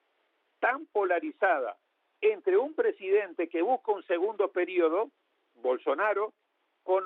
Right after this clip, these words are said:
un expresidente que busca regresar para tener un tercer periodo. Cabe recordar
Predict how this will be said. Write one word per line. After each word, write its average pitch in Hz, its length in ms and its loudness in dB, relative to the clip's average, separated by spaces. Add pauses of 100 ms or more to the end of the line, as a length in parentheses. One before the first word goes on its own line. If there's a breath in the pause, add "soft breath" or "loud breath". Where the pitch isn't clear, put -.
(140)
un 220 220 -2
expresidente 220 1040 -2
que 185 180 -2
busca 240 380 0
regresar 180 600 -2
para 170 240 0
tener 208 320 0
un 190 180 -6
tercer 240 680 -2
periodo. 190 540 0
Cabe 147 220 0
recordar 147 600 -2